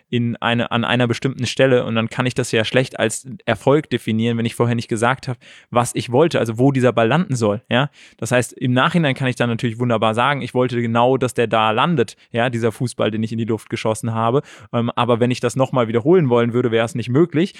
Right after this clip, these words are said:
weil ich auf einmal jetzt diese Stelle definiert habe, wo ich sozusagen hin wollte, ja. Und ich glaube, das ist doch dann ein wichtiger Punkt, dass wir vielleicht uns auch mehr trauen müssen, zu definieren, was wir wollen, um überhaupt erfolgreich zu werden.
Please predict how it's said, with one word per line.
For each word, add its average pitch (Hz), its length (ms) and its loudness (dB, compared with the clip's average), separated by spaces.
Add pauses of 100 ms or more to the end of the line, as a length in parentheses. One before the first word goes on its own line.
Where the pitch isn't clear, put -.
(140)
weil 120 100 0
ich 120 100 0
auf - 120 -6
einmal 127 260 2
jetzt 123 200 -2
diese 123 140 -2
Stelle 151 280 2
definiert 135 520 0
habe, 110 320 0
wo 123 140 2
ich - 160 -6
sozusagen 107 640 -2
hin 127 260 2
wollte, 98 380 0 (100)
ja. 110 220 2 (340)
Und 123 140 -2
ich 120 100 -6
glaube, 117 300 2
das 120 160 0
ist 143 160 -2
doch 123 100 -2
dann 117 240 0
ein 110 80 -2
wichtiger 120 380 -2
Punkt, 156 340 0
dass 107 160 -2
wir 113 140 -2 (640)
vielleicht 117 440 0
uns 120 320 -4
auch 113 240 0
mehr 110 240 -2
trauen 147 440 2
müssen, 110 560 -2 (280)
zu - 180 -4
definieren, 117 800 0
was 113 220 -2
wir 107 180 -2
wollen, 120 320 2
um 139 220 -6
überhaupt 113 420 -2
erfolgreich 117 640 -2
zu 107 160 -10
werden. 113 400 -2